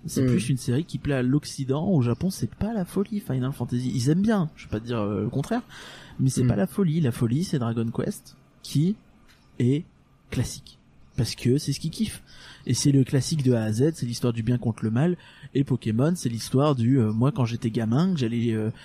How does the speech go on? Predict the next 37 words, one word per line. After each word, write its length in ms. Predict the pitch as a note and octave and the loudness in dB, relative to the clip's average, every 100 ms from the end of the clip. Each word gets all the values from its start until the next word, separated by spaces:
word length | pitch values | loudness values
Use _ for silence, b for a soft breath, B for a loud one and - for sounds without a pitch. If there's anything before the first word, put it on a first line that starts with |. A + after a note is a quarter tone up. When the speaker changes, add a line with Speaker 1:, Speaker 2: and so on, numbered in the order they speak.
| B B | B B
Speaker 1:
que 120 | A#2+ | 0
j'allais, 400 | A#2 A2 A#2 A#2+ | 2 2 2 2
euh, 260 | A2 A2 | 2 0
chasser 360 | A2+ A#2+ - A#2+ | -2 -4 -2 -2
les 160 | A2+ G#2+ | 0 -2
insectes 420 | A2 D3 F3 - | -2 0 -2 -2
et 60 | A2+ | -4
les 80 | |
collectionner, 840 | A2 A2 G#2+ - G2+ G2+ B2 D#3 B2+ | -2 -4 -4 -4 -2 0 0 0 0
et, 320 | F2+ F2+ - | 0 0 -2
et 40 | |
ainsi 260 | A2+ - - | -2 -4 -10
de 40 | |
suite, 360 | - B2 - - | -4 -4 -4 -6
et, 880 | - - C3+ - - - - - A#2 | -6 -4 -6 -10 -20 -20 -20 -4 -2
et 60 | |
attraper 360 | A2+ - G#2 A#2 | -2 -2 -2 2
Speaker 2:
Ouais, 80 | B2+ | 4
Speaker 1:
les 60 | |
Speaker 2:
bien 100 | B2+ | 4
Speaker 1:
tous, 60 | F#3+ | 4
Speaker 2:
sûr. 140 | A#2+ | 0
Speaker 1:
et 40 | A#2 | -4
c'est 120 | A#2 | -6
parti, 760 | - A2 - D#3+ F3 D#3 A2+ G2 G2+ - | -4 -6 -4 -4 0 0 0 0 -2 -2
et, 60 | A2 | -2
et 60 | |
on 80 | A2 | -2
repart, 360 | C#3+ - E3+ - | -2 -4 -6 -8
quoi. 100 | - - _ - B B B - | -16 -18 _ -16 B B B 2
Speaker 2:
Et 60 | C3+ | 4
j'avais 240 | C3+ C3 | 6 6
adoré 420 | C#3+ D3+ D3+ D#3 | 6 6 6 6
Pokémon 420 | E3 D#3 C#3+ C3+ | 4 2 2 2
Noir 320 | C#3 C3+ D#3 D3 | 2 4 4 4
et 80 | |
Blanc, 260 | B2+ A#2+ | 4 2